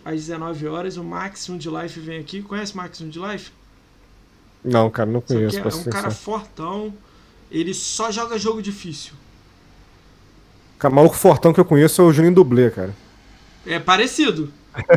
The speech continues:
Speaker 1: Muito
Speaker 2: <laughs> É
Speaker 1: parecido.
Speaker 2: tipo ele.
Speaker 1: Tipo ele. Maximum de Life. Ele só joga jogo difícil, tipo Sekiro,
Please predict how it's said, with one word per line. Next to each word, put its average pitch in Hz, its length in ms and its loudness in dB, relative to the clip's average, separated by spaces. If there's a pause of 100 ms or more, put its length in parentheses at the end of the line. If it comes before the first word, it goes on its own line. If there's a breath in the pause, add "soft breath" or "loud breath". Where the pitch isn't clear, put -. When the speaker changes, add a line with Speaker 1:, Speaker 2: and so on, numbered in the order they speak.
(180)
Speaker 1:
Muito 285 200 4
Speaker 2:
<laughs> - 20 -12
É - 20 -14
Speaker 1:
parecido. 269 480 2
Speaker 2:
tipo 170 160 4
ele. 139 280 4 (160)
Speaker 1:
Tipo 220 320 -2
ele. 151 320 -4 (540 soft breath)
Maximum 196 420 -4
de 214 100 -4
Life. 170 360 -4
Ele 165 120 -4
só 226 160 -4
joga 254 220 -2
jogo 247 180 -4
difícil, 226 380 -8
tipo - 160 -14
Sekiro, 165 1120 -6